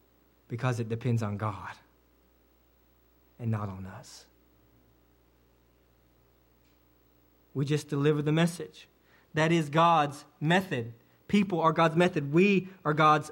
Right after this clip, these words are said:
method. And so despite the huge crowds that followed him during his ministry, his, his whole, the whole future of his,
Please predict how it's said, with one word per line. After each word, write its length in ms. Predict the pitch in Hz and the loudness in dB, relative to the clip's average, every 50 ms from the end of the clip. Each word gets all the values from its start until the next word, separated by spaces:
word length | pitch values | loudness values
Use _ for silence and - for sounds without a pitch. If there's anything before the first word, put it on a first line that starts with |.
| - - | -12 -2
method. 460 | 165 160 180 190 190 185 123 110 - - _ _ _ _ _ _ _ _ _ _ _ _ _ _ _ _ _ _ _ _ _ _ _ _ _ _ _ _ _ _ _ _ _ _ _ _ _ _ _ _ _ _ _ _ _ _ _ _ _ _ _ _ _ _ _ _ _ _ _ _ _ _ _ _ _ _ _ _ _ _ _ _ _ _ _ _ _ _ _ _ _ _ _ _ _ _ _ _ - - | 0 2 2 2 0 -2 -8 -10 -10 -16 _ _ _ _ _ _ _ _ _ _ _ _ _ _ _ _ _ _ _ _ _ _ _ _ _ _ _ _ _ _ _ _ _ _ _ _ _ _ _ _ _ _ _ _ _ _ _ _ _ _ _ _ _ _ _ _ _ _ _ _ _ _ _ _ _ _ _ _ _ _ _ _ _ _ _ _ _ _ _ _ _ _ _ _ _ _ _ _ -6 -2
And 120 | 180 175 | -2 -2
so 280 | 175 - 208 208 202 185 | 2 2 4 4 4 4
despite 680 | 165 175 165 170 - - 233 240 262 254 254 262 - - - _ _ _ _ _ _ _ _ _ _ _ _ _ _ _ _ _ _ _ _ _ _ _ _ _ _ _ _ _ _ _ _ _ _ _ _ _ _ _ _ - | 2 0 0 -2 -2 2 2 4 4 4 2 0 -2 -8 -20 _ _ _ _ _ _ _ _ _ _ _ _ _ _ _ _ _ _ _ _ _ _ _ _ _ _ _ _ _ _ _ _ _ _ _ _ _ _ _ _ -6
the 120 | 151 170 | -2 -2
huge 680 | 165 - 202 202 202 196 185 175 - - - - - _ _ _ _ _ _ - | -2 0 2 2 2 2 2 0 -2 -6 -12 -18 -20 _ _ _ _ _ _ -8
crowds 320 | - - 185 175 175 156 151 | 0 2 4 4 4 2 0
that 100 | 147 135 | -6 -4
followed 440 | - - 180 190 190 185 175 160 160 | 0 4 4 4 4 4 2 0 0
him 180 | 165 160 156 | 0 0 0
during 260 | 147 151 151 151 151 | 0 0 0 0 0
his 180 | 151 151 143 139 | 0 -2 -2 -2
ministry, 520 | 156 170 170 160 165 - - 135 131 131 | -2 0 0 -2 -4 -6 -8 -8 -6 -6
his, 320 | 135 147 156 143 - - - _ _ _ _ _ | -4 -4 -4 -4 -6 -8 -20 _ _ _ _ _
his 300 | - 175 170 156 - - | -4 -2 -2 -2 -2 -6
whole, 320 | - - 185 196 214 208 | -2 0 2 2 2 2
the 160 | 160 156 156 156 | 0 -2 -2 0
whole 240 | 202 196 202 190 | 2 2 2 2
future 600 | 185 190 - 208 214 208 214 - 165 143 131 131 - - _ _ _ | 0 -2 -2 -2 -2 0 0 -2 -4 -4 -4 -6 -10 -18 _ _ _
of 200 | - 151 151 - | -2 -2 0 0
his, 320 | 170 160 151 143 135 143 | 2 0 0 0 -2 -6